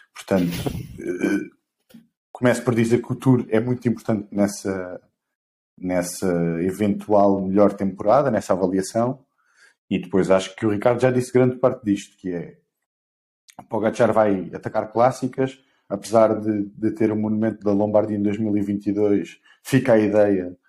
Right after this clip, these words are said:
ah, que podia ter-se,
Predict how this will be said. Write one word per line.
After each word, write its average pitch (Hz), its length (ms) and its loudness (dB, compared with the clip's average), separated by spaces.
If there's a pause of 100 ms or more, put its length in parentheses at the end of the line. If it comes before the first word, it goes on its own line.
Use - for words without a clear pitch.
(380)
ah, 87 640 -4 (720)
que - 160 -18
podia 113 380 4
ter-se, 117 280 2